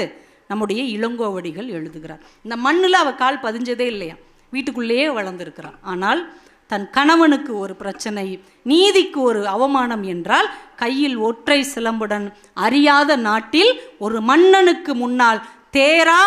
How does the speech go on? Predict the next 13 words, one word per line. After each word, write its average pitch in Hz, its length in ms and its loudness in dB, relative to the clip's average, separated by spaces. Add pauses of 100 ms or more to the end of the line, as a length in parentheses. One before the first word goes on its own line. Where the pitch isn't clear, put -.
மன்னா, 277 380 4 (500)
அறிவு 359 460 2
கெட்ட 320 340 0
மன்னா" 311 460 6
என்று 320 340 2
சொல்லக்கூடிய 285 720 2
அளவுக்கு 339 600 4 (300)
ஆளுமை 302 500 4 (100)
திறன் 240 320 -4 (200)
நம்முடைய 392 640 4
தமிழ்நாட்டில் 285 760 2 (180)
ஒரு 247 240 2
பெண்ணுக்கு 370 560 4